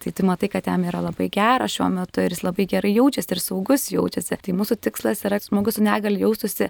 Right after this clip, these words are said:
saugus pas mus, gerai jaustųsi, atsipalaidavęs. Ne tai, kad gal jo buvo planas dienos, gal aš planavau, kad mes darysim kažką kito, gal eisim mokintis, su tuo kompiuteriu dirbti. Ir,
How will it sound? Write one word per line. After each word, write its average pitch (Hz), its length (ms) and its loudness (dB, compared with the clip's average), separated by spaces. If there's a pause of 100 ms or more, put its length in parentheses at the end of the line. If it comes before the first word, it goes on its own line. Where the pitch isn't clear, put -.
saugus 180 560 -2
pas 240 160 -2
mus, 254 400 0
gerai 180 380 0
jaustųsi, 240 500 0
atsipalaidavęs. 202 1040 0 (120)
Ne 196 120 2
tai, 220 160 2
kad 190 160 -2
gal 196 240 0
jo 196 180 2
buvo 185 200 2
planas 196 420 0
dienos, 190 320 0
gal 190 140 2
aš 185 100 -6
planavau, 185 360 0
kad - 200 -4
mes 190 180 0
darysim 190 400 0
kažką - 360 -4
kito, 330 300 0
gal 196 160 -2
eisim 196 220 0
mokintis, 214 600 2
su 190 120 0 (100)
tuo 170 120 -2
kompiuteriu 226 560 0
dirbti. 196 360 -4
Ir, - 60 -10